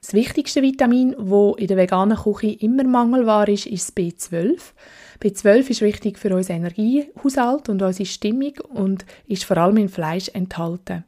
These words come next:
Auch Vegetarier sollten darum immer mal wieder ihre B zwölf Reserven überprüfen.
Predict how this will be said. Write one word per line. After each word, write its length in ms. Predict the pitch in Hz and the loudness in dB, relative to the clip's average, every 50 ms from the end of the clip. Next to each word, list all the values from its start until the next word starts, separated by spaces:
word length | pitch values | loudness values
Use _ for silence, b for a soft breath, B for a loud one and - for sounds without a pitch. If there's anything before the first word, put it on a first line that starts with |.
| B B B B B B B - | B B B B B B B 0
Auch 100 | 196 185 | 2 2
Vegetarier 640 | 185 180 202 196 - 202 190 202 240 254 262 254 | 2 2 2 0 2 4 6 6 6 6 4 2
sollten 260 | - 226 202 - - - | 2 -2 -4 -4 -8 -8
darum 180 | - 202 196 190 | -4 -4 -2 -2
immer 200 | 190 185 196 208 | -2 0 0 0
mal 220 | 202 196 196 190 | 0 0 0 0
wieder 220 | 196 196 196 208 190 | -2 -2 0 0 0
ihre 240 | 185 185 190 180 180 | -2 -2 -4 -4 -6
B 180 | - 175 170 - | -6 -6 -8 -8
zwölf 420 | - - 180 175 180 185 185 - | -10 -6 -4 -4 -4 -4 -4 -6
Reserven 500 | 196 196 - - 165 175 - - 233 - | -8 -8 -6 -8 -10 -10 -8 -8 -8 -6
überprüfen. 760 | 220 196 233 226 - - 196 180 170 175 - _ - 180 175 | -4 -4 -4 -6 -6 -6 -6 -6 -6 -6 -10 _ -12 -12 -12